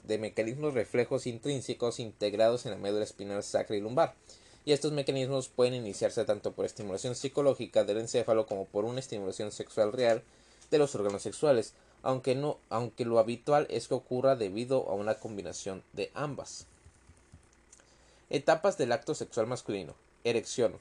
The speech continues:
función de los nervios parasimpáticos. La erección del pene es el primer efecto de la estimulación sexual masculina y el grado de erección es proporcional al grado de estimulación, sea psíquica o física. La erección se debe a los impulsos parasimpáticos que alcanzan el pene desde la porción sacra de la médula espinal a través de los nervios pélvicos.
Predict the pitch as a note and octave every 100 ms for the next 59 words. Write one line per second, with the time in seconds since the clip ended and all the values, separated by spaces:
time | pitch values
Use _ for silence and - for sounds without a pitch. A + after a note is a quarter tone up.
0 | - A2+ - D#3+ E3 - A#2+ A#2+ C3+ -
1 | G2 - G2+ - A2 - - - - _
2 | _ - _ B2 C3+ C3+ - F#3 F#3+ -
3 | C#3+ - B2 D#3+ D3+ A2+ G#2+ B2 C3+ C#3
4 | A2+ C3+ A#2 G#2 G2 F#2 F#2+ A2 A2+ A2+
5 | A2 G#2 A2 C3 A#2 A2 B2+ _ _ _
6 | B2 B2 B2 C3+ D#3 B2+ F#2 - A#2+ B2
7 | C3+ _ - _ - C#3+ - F3+ D#3+ D#3
8 | E3 C3+ A#2+ - G#2 F#2+ G2 F#2+ - A2
9 | A#2 E3+ C#3+ - A2+ A2 - F#2 G#2+ G2
10 | F#2+ - D3 - - - - - - _
11 | B2+ C3+ B2+ D#3 D#3+ F3 D3+ D#3 C#3+ A2
12 | - A#2+ C#3 C3+ A#2+ A2 B2 B2 A2+ -
13 | A2+ A2+ - G#2+ G#2 G#2+ G#2 C3 B2+ A#2
14 | A2 A2 G#2+ G2 - F#2+ - C3+ - A#2
15 | C3+ B2 G2+ F2+ G2+ G#2+ - B2 A#2+ -
16 | - F#2+ G2 G#2+ G#2 - F#2 G2 - D#3
17 | B2+ - -